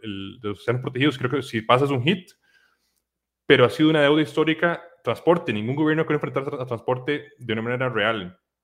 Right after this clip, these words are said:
Y creo que por ahí hay como una primera debil-, o sea, una primera para mí debilidad y fortaleza, y es que en Costa Rica hay una estabilidad política que creo que es, es para mí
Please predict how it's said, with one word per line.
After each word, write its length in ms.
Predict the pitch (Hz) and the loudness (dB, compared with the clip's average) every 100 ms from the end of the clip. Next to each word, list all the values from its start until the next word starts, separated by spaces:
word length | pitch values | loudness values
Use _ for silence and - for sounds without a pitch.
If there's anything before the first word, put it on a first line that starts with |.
| _ _ _ _ _ _ _ _ _ _ _ | _ _ _ _ _ _ _ _ _ _ _
Y 120 | 147 | -2
creo 160 | 135 143 | 2 4
que 80 | 180 | 4
por 160 | 175 | 4
ahí 240 | 135 131 147 | 4 4 4
hay 200 | 143 151 | 2 0
como 480 | 175 165 143 - - _ _ _ _ _ _ _ | -2 -2 -2 -6 -14 _ _ _ _ _ _ _
una 260 | - 143 156 | -4 0 0
primera 720 | 175 151 143 151 165 170 - _ _ _ _ _ _ _ | 0 -2 -2 0 0 -2 -8 _ _ _ _ _ _ _
debil-, 400 | 139 127 120 120 | -2 0 0 -2
o 20 | |
sea, 140 | - 151 | 0 2
una 140 | 156 | 2
primera 260 | 165 160 180 | 0 0 2
para 140 | 156 | 2
mí 80 | 135 | 2
debilidad 220 | 160 147 | 2 2
y 20 | |
fortaleza, 440 | 147 175 135 147 165 | 0 -2 -2 -2 -2
y 80 | 131 | -4
es 120 | 131 | -4
que 260 | - - - | -8 -8 -8
en 160 | 127 | -10
Costa 220 | 127 - | -10 -10
Rica 340 | 113 120 151 - | -8 -2 -4 -2
hay 420 | 123 131 160 - _ _ _ _ | -2 -2 -4 -12 _ _ _ _
una 180 | 143 147 | -4 -4
estabilidad 540 | 156 175 151 120 123 | 0 2 2 2 -2
política 600 | 165 165 175 180 202 208 _ _ _ _ _ _ _ _ _ _ _ _ _ _ _ _ | -2 -4 -4 -8 -12 -14 _ _ _ _ _ _ _ _ _ _ _ _ _ _ _ _
que 140 | - | -4
creo 240 | 135 147 165 | 0 0 2
que 80 | 170 | -2
es, 160 | - - | -2 -4
es 160 | 135 | -2
para 220 | 135 151 | 0 0
mí 440 | 139 156 170 - | 0 -2 -4 -8